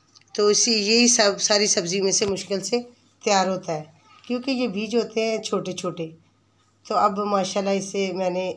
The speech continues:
ऐसे थैले को पकड़ना और फर्श के ऊपर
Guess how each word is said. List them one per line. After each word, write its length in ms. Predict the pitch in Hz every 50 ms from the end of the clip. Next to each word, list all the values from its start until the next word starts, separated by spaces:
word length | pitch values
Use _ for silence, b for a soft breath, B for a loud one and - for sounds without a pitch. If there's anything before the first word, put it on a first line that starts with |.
| - -
ऐसे 200 | 185 170 - 208 202
थैले 300 | - 196 180 170 190 185
को 140 | 196 214 175
पकड़ना 420 | - 190 175 175 - 185 185 196 196
और 100 | 190 -
फर्श 320 | - - 196 185 180 175 -
के 100 | - 220
ऊपर 300 | 185 151 - 190 - 202